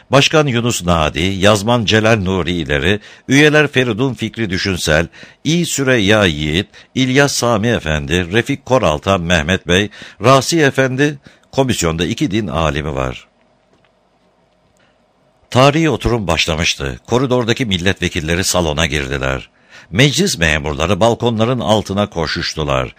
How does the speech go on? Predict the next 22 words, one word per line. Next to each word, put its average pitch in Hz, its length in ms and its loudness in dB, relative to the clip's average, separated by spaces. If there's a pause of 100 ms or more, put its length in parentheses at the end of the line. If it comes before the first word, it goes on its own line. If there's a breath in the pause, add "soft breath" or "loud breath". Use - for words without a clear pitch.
(240 soft breath)
İki - 240 -2
balkonda 80 480 -2
Cumhuriyet'in 90 500 -2
ilan 87 380 0
edileceğini 85 580 -2
bilen 85 280 -2
basın 101 280 -2
mensupları, 82 760 -2 (280 loud breath)
Ankara 143 360 4
ileri 123 360 0
gelenleriyle 107 720 2
doluydu. 73 640 -2 (560 loud breath)
Balkona 156 460 4
sığmayan 87 580 2
dinleyiciler 82 600 0
salonun 123 400 -2
kenarlarına 113 560 0
toplandılar. 85 720 0 (200 loud breath)
Herkes 151 420 2
kucak 113 400 0
kucağa 90 360 2
gibiydi. 69 600 -4